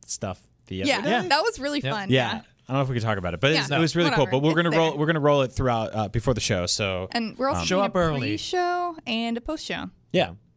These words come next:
Speaker 2: So we'll be there.
Speaker 1: Yeah,
Speaker 2: Talk
Speaker 1: so you'll
Speaker 2: about
Speaker 1: get
Speaker 2: our favorite things.
Speaker 1: you'll get tons more N B C at, at E three.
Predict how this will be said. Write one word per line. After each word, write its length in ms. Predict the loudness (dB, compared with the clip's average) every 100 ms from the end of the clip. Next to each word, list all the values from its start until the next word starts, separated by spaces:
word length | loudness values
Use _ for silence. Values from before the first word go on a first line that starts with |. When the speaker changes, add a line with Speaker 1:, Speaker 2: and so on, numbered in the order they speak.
| _
Speaker 2:
So 140 | -6 -4
we'll 80 | -2
be 120 | -4
there. 280 | -4 -6 -12 _
Speaker 1:
Yeah, 140 | 2 2
Speaker 2:
Talk 100 | 2
Speaker 1:
so 40 |
you'll 160 | 2 2
Speaker 2:
about 200 | 2 0
Speaker 1:
get 80 | -2
Speaker 2:
our 120 | -4
favorite 380 | -4 -4 -6 -6
things. 320 | -10 -10 -2
Speaker 1:
you'll 120 | 0
get 140 | 0
tons 300 | -2 -2 -2
more 240 | 0 0 0
N 100 | -2
B 120 | -2
C 360 | -2 -2 -2 -4
at, 240 | -6 -8 -14 -12
at 160 | -12
E 120 | -8 -10
three. 340 | -8 -8